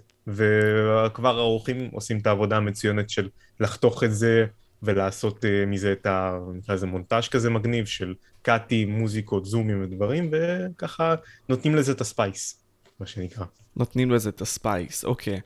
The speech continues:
Speaker 1: כן.
Speaker 2: אז בנית את הספייס הזה כבר לדעתי, מאיזה שלב, כלומר, בנית את אותו ספייס הזה? בשל מטרו.
Speaker 1: אמ,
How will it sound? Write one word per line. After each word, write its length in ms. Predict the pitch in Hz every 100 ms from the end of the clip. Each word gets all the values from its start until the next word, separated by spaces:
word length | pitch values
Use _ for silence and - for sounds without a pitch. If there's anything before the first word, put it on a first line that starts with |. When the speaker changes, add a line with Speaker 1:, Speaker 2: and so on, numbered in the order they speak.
| -
Speaker 1:
כן. 160 | 101 95
Speaker 2:
אז 180 | 117 110
בנית 340 | 117 127 185
את 120 | 240
הספייס 460 | 156 - 139 220 -
הזה 180 | 170 127
כבר 260 | 135 170
לדעתי, 640 | 226 196 127 113 - - 185 156 - _ -
מאיזה 280 | 139 170 254
שלב, 400 | - 240 226 -
כלומר, 240 | 123 107 101
בנית 340 | 101 95 95
את 120 | 98
אותו 200 | 95 101
ספייס 540 | - - 98 92 - 101
הזה? 180 | 98 127 - _ _ _ _ _
בשל 560 | 117 113 117 113 - 107
מטרו. 260 | 104 101 131
Speaker 1:
אמ, 360 | 123 123 120